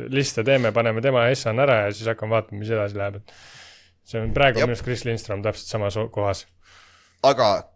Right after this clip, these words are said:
Speaker 2: kes meie teine kaard on? Okei, nüüd sa ütle, üt-,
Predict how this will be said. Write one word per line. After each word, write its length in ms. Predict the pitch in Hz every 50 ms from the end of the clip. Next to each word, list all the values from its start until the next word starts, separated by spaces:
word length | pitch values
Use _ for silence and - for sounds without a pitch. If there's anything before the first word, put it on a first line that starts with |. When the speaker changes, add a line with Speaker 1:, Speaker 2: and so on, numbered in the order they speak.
| _ _ _
Speaker 2:
kes 220 | - 143 135 - 135
meie 140 | 127 117 -
teine 320 | - 165 185 233 185 139
kaard 380 | 120 - 104 104 92 87 87 85
on? 140 | 82 82 87 - - - - _ -
Okei, 180 | - - 135 135
nüüd 100 | 143 143
sa 140 | - 156 147
ütle, 320 | 151 160 156 - 131 117 - - - 110
üt-, 180 | 143 143 -